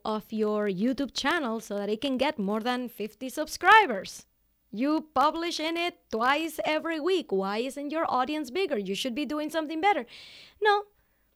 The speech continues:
the reason I haven't focused on my YouTube channel is because I have my priority someplace else. And right now, that is a lower priority. But it's not because of fear. It's not because of fear that my YouTube channel is going to blow up or not.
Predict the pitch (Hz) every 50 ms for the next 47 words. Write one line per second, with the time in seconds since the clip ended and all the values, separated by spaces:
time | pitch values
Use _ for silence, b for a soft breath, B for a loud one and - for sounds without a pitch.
0 | _ _ _ _ _ _ - 311 330 311 320 339 320 - 359 339 330 330 320 294
1 | 302 285 311 294 - 302 302 311 294 - 311 302 302 294 285 294 285 294 254 -
2 | - 294 339 381 349 277 262 262 247 277 277 - 262 254 262 - - - 226 240
3 | 262 247 240 240 240 233 254 269 269 277 277 277 277 254 214 196 202 208 214 240
4 | 247 - - 208 196 190 - 214 226 240 - 311 359 370 294 - - - - b
5 | b b b b b 240 233 208 226 247 262 254 220 202 226 262 254 247 202 220
6 | - 269 262 269 226 202 190 196 214 220 - 254 269 277 294 320 381 403 330 214
7 | - - - _ B B B B B B B B B 285 285 302 269 - 269 269
8 | 285 320 320 - 311 302 - 285 277 - - 254 247 - - - 262 262 294 302
9 | 262 269 294 381 - _ _ _ _ _ _ _ _ _ _ _ _ _ - 269
10 | 269 247 277 277 294 269 - 277 262 285 262 - - - 247 262 277 269 247 262
11 | 254 247 247 233 262 - 262 220 - 269 254 254 254 247 233 208 254 254 247 233
12 | 240 214 240 226 226 226 233 254 262 285 285 269 226 214 240 320 -